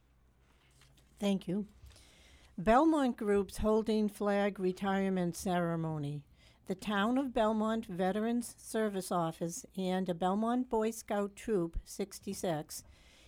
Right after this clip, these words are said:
Eagle Scout, will conduct a U S flag retirement ceremony at ten A M on October fourteenth, Saturday, at Clay Pit Pond, closest to the intersection of Underwood and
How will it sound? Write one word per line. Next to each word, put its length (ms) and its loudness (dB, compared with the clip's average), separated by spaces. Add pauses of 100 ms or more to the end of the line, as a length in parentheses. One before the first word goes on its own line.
(140)
Eagle 360 -2
Scout, 500 -6 (420)
will 200 6
conduct 500 2
a 60 2
U 260 -2
S 240 -2
flag 500 0
retirement 680 -2
ceremony 720 0
at 240 -2
ten 440 -2
A 240 0
M 340 -4 (520)
on 180 2
October 760 0
fourteenth, 760 0
Saturday, 760 -2 (380)
at 240 -2
Clay 300 0
Pit 340 -2
Pond, 500 -4 (280)
closest 640 -4
to 100 -4
the 220 0
intersection 960 -4
of 340 -2
Underwood 760 -2
and 360 -2